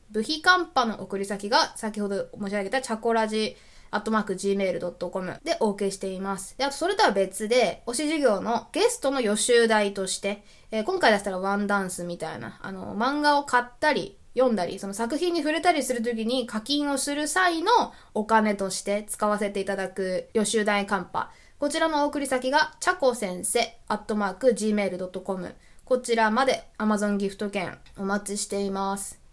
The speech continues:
それ以外ですと、ラインアイディー、チャコゼロ三一ゼロ、シーエイチエーシーオーゼロ三一ゼロか、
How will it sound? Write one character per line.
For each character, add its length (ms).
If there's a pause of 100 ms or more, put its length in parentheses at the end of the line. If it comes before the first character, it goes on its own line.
(120)
そ 120
れ 100
以 40
外 140
で 100
す 120
と、 260 (260)
ラ 180
イ 120
ン 120
ア 120
イ 120
デ 60
ィ 60 (180)
ー、 40
チ 120
ャ 60
コ 300
ゼ 120
ロ 100
三 260
一 280
ゼ 120
ロ、 220
シ 400
ー 100
エ 160
イ 60
チ 160
エ 200
ー 40
シ 260
ー 80
オ 160
ー 40
ゼ 100
ロ 80
三 240
一 180
ゼ 160
ロ 280
か、 280